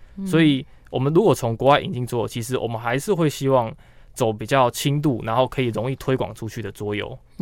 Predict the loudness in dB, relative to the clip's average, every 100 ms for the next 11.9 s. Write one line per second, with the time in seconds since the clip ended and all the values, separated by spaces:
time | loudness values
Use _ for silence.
0 | -6 -4 -4 -6 -8 -14 -14 -16 -14 -10
1 | -10 -6 -2 0 0 -2 -10 -20 -20 -8
2 | -2 2 2 2 2 0 -2 -2 0 0
3 | 0 -2 -2 0 0 2 0 -2 -2 -4
4 | -2 -4 -6 -8 -8 -8 -8 -8 -8 -8
5 | -2 2 2 2 -2 -4 -4 -4 -4 -4
6 | -2 -4 -4 -4 -2 0 0 -2 -4 -4
7 | 0 0 0 2 2 2 0 -2 -2 0
8 | 0 -2 -2 -2 -2 -2 -4 -8 -8 -8
9 | -10 -14 -16 -8 -6 -4 0 6 6 6
10 | 6 4 4 2 4 0 -2 -4 -6 -4
11 | -4 -2 0 2 0 -4 -4 -10